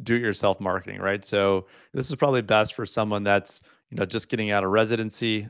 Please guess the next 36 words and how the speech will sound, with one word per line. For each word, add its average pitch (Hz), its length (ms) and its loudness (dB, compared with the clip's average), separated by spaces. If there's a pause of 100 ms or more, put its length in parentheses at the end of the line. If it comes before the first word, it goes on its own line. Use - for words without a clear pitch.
uh, 101 160 -6
needs 113 220 -4
to - 80 -12
kinda 104 400 0
understand 113 380 -2
the 92 60 0
lay 98 160 2
of 101 60 2
the 95 80 0
land, 98 220 0
what's 98 180 0
all 95 240 0
out 95 280 2
there. 147 260 0 (440)
Um, 95 580 -2 (120)
you 127 120 -8
know, 113 60 2
there's 113 180 2
different 117 340 -2
ways 110 240 2
to - 100 -12
kinda 104 200 0
learn 101 180 2
about 104 280 2
this. - 360 -2
You 104 60 -12
know, 101 80 -2
you 98 100 -2
can 98 320 -6 (380)
look, 107 240 -4
look 135 240 0
at, 117 80 0 (280)
you 190 100 -10
know, 95 440 0 (560)
uh, 123 80 -10 (220)
Tyson's, 117 480 -2